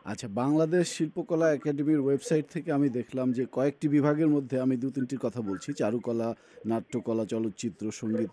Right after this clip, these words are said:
নৃত্য, আবৃত্তি বিভাগ। এই, এই তিনটা বিষয়ের, উম, উপরে বিশেষ করে আমি বলতে চাচ্ছি যে ধরেন এক যুগ বা, আম, দুই দশক আগে বাংলাদেশের শিল্প সাহিত্য, চারুকলা, সঙ্গীত, নৃত্য, আবৃত্তি এইসব ক্ষেত্রে যে অ-,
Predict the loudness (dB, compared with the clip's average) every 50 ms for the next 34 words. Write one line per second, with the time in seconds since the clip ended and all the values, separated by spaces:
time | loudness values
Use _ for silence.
0 | -2 -4 -4 -4 -4 -4 -2 -2 -2 -2 -4 -6 -6 -6 -6 -4 -4 -2 -2 -4
1 | -6 -6 -10 -18 _ -14 -12 -10 -8 -8 -4 0 4 4 4 4 2 2 4 6
2 | 6 4 2 -6 -12 -16 -14 -6 -2 0 0 2 4 4 4 4 2 2 2 2
3 | 2 2 2 0 -6 -16 -16 -14 -12 -10 -8 -8 -8 -8 -4 -2 -2 2 4 6
4 | 6 6 6 6 4 0 0 -4 -2 0 2 4 4 4 4 4 4 2 2 2
5 | 0 -2 0 -2 -2 -2 -4 -4 0 2 2 2 2 -2 -6 -20 -20 -20 -20 -20
6 | _ -14 -8 -4 0 2 4 6 6 4 4 0 -4 -6 -4 0 0 0 0 2
7 | 4 4 4 4 4 4 6 6 6 6 4 0 -6 _ _ _ _ -10 -6 -4
8 | -2 -2 -2 -2 -2 -2 -4 -6 -8 -10 -8 -8 -2 4 6 8 8 8 8 6
9 | 4 4 2 0 2 2 2 2 2 2 2 0 0 -2 -6 -12 _ _ -20 _
10 | _ _ -6 -2 0 0 2 0 0 0 -2 -2 -2 -2 -4 -4 -2 -4 -6 -4
11 | -4 -6 -6 -2 -2 -2 -2 -2 -2 -2 -2 0 0 2 0 0 0 0 0 0
12 | 0 0 0 0 0 2 2 2 2 2 0 0 0 2 2 2 2 2 2 2
13 | 0 -2 -2 0 2 2 2 4 4 2 2 0 -2 -8 -18 -10 -2 0 0 0
14 | 0 0 2 4 4 6 6 6 4 4 2